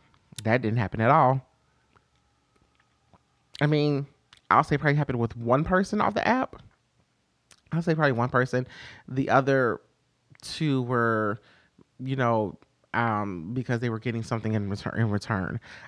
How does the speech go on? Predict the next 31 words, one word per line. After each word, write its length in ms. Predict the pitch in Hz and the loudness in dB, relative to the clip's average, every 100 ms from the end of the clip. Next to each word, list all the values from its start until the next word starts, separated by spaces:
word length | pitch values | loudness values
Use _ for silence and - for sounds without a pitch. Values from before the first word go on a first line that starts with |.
| _ | _
I 100 | 120 | 4
will 140 | 151 160 | 6 2
say 440 | - 139 123 123 | 0 0 0 0
it 60 | 107 | -2
was 140 | 127 | -4
probably 280 | - 123 123 | -2 -2 -2
genuine 480 | 117 123 117 113 104 | -2 -2 -2 -2 -4
with 180 | 104 104 | -6 -6
one 220 | 110 110 | -6 -4
person. 580 | - 67 - 60 113 120 _ _ _ _ - _ _ - - - - | -6 -8 -8 -12 -14 -16 _ _ _ _ -20 _ _ -20 -20 -20 -16
But 400 | 113 113 92 76 - - - | -2 0 0 -2 -6 -14 -8
we 140 | 104 | -2
know 140 | 127 151 | 2 6
how 140 | 160 | 6
that 160 | 160 156 | 6 4
ended. 280 | 120 120 - - - _ - - - - | 4 2 -2 -10 -20 _ -12 -10 -10 -2
<laughs> 140 | 180 - _ - - - - - - _ _ _ - | -2 -2 _ -20 -20 -20 -20 -20 -20 _ _ _ 2
And, 540 | 151 147 139 135 139 - | 4 6 4 2 0 -4
you 140 | - 143 | -2 2
know, 320 | 147 127 123 | 4 6 4
there 340 | 131 127 123 - | 4 4 2 4
are 320 | 120 113 95 | 4 4 4
a 40 | 120 | 0
couple 380 | - 135 135 | -2 -2 -2
of 100 | 127 - | -2 0
other 220 | 127 127 | 0 2
people, 440 | 139 139 139 139 151 - - - | 0 0 -2 -2 -4 -10 -12 -4
you 100 | 135 | -2
know, 280 | 127 123 - | 0 -2 -4
I, 180 | - 104 - | -4 -2 0
I'm, 480 | 113 113 113 117 | -2 0 -2 -4